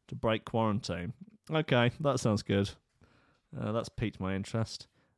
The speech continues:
Uh, okay, she's got an odd outfit on. She looks like she's at the hairdresser's. I mean, lucky her. Florida woman, fifty-six, busted after allowing her breasts to break quarantine. Woman who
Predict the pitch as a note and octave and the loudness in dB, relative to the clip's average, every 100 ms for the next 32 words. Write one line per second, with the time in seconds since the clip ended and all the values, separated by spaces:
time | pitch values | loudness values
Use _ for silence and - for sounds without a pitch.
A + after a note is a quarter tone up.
0 | _ - F2+ F#2 F#2 G2 _ _ _ _ | _ -10 -6 -4 -4 -6 _ _ _ _
1 | _ _ - - - G#2 A2 G#2 F#2 - | _ _ -6 -6 -4 -2 0 0 0 -4
2 | G#2 G#2 A2 - - G2 F#2 - F2 F#2 | -4 -4 -4 -6 -6 -6 -6 -8 -6 -4
3 | F#2 F#2+ F#2 C3+ C#3 - _ _ _ _ | -4 -6 -6 -6 -8 -10 _ _ _ _
4 | _ _ _ - F2+ G2+ - F#2+ G2 G2+ | _ _ _ -8 -4 -4 -6 -6 -4 -4
5 | F#2+ _ _ _ _ - - - - - | -6 _ _ _ _ -20 -20 -20 -20 -20
6 | _ _ _ _ _ _ C4+ A#3+ C#3+ G#2+ | _ _ _ _ _ _ 4 4 4 2
7 | F#2 - B2 A#2 F#3+ G2+ - C#3 - B2 | 0 -2 0 0 0 0 0 0 2 2
8 | A2+ G2+ G#2 G#2 B2+ C3+ C#3 G#2+ F2+ A2 | 2 2 0 2 2 2 0 -2 -2 0
9 | A#2+ G#2 - - - - - - - A2 | 0 -2 -8 -6 -8 -8 -12 -10 -2 -2
10 | G#2+ - A2 G#2+ G2+ G2 F#2 F2+ - - | -2 0 2 2 2 0 -2 -6 -14 -14
11 | - G#2+ C3+ A2+ F2+ G#2 | -4 0 2 0 0 2